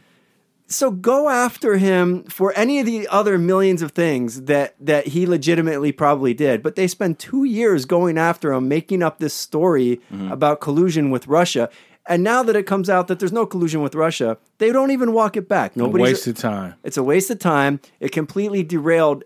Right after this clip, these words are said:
Speaker 1: He was, he was a legitimately elected president.
Speaker 2: Mm-hmm.
Speaker 1: It killed all his momentum. He really wasn't able to enact anything he wanted to do. Now, whether you agree with the things he wanted to do or not,
Speaker 2: Mm-hmm.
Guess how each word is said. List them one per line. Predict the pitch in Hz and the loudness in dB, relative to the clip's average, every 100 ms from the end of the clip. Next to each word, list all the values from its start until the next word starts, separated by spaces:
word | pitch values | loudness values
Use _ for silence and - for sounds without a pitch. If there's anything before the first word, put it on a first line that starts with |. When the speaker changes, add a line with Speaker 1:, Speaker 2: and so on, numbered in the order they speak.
| _ 165 | _ 0
Speaker 1:
He | 165 | 0
was, | 165 | 0
he | 165 160 | -2 0
was | 175 151 | 0 0
a | 151 | 0
legitimately | 147 147 165 190 190 185 156 | 0 0 2 2 2 2 2
elected | 147 151 135 139 | 2 0 -2 0
president. | 131 113 101 101 - _ _ | 0 0 -4 -6 -10 _ _
Speaker 2:
Mm-hmm. | 107 110 - _ _ 180 | -8 -8 -12 _ _ 0
Speaker 1:
It | 180 - | 0 -2
killed | - 254 208 | 0 2 4
all | 180 180 | 4 4
his | 175 156 | 2 2
momentum. | 151 147 147 139 113 | 0 2 0 0 -2
He | 120 131 | -2 -2
really | 143 170 165 | 0 2 2
wasn't | 156 151 143 | 2 0 0
able | 139 131 | 0 -2
to | 131 135 | -2 -2
enact | 131 131 127 | 0 0 0
anything | 143 165 165 139 | 0 0 0 -2
he | 143 | 0
wanted | 131 127 110 | 0 0 -2
to | 113 | -2
do. | 165 156 | 0 2
Now, | 127 | 2
whether | 147 151 | 2 0
you | 143 135 | 0 0
agree | 127 131 156 | -2 -2 -2
with | 151 | -2
the | 135 | -4
things | 135 127 | -6 -4
he | 139 | -2
wanted | 135 123 113 | -2 -4 -6
to | |
do | 120 131 | -4 -2
or | 104 | 0
not, | 147 170 123 - | 2 2 0 -4
Speaker 2:
Mm-hmm. | 104 | -6